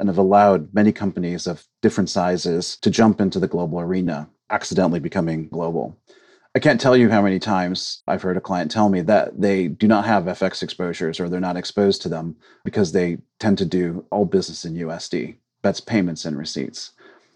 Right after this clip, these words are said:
That's not really the case. If you're doing something cross-border into a country that operates in a different currency, there are exposures there. They can just be more indirectly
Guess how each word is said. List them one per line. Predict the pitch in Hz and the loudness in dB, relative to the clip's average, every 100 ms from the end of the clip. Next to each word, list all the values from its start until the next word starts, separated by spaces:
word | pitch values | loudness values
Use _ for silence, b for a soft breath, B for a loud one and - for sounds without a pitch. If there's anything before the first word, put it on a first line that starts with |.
| _ | _
That's | 117 113 | -2 2
not | 120 107 | 2 4
really | 101 | 4
the | 90 | 2
case. | 87 - 76 - - - | -4 -10 -12 -12 -16 -8
If | - 98 | -6 -2
you're | - | -2
doing | 104 110 104 | 0 2 2
something | 104 92 | 0 -4
cross-border | 85 92 - 135 127 123 | -2 -4 0 4 6 6
into | 104 98 | 4 2
a | |
country | 92 98 - 90 | 0 -2 -2 -2
that | 85 82 _ | 0 -2 _
operates | - 107 101 98 - | -4 0 2 2 0
in | 92 | -6
a | 82 | -6
different | - 95 - | -6 -8 -2
currency, | 117 107 - 92 87 B B B B - | 0 2 0 -2 -4 B B B B -2
there | 98 117 | 4 6
are | 110 104 | 6 4
exposures | 90 - 90 78 76 | 2 0 -2 -2 -2
there. | 92 71 76 - _ _ | -2 -2 -6 -16 _ _
They | 104 107 | 2 2
can | 101 98 | 4 2
just | 113 - | 2 2
be | 95 - | 0 0
more | 98 92 | 0 0
indirectly | 85 98 135 131 87 85 | 2 2 2 0 -2 -2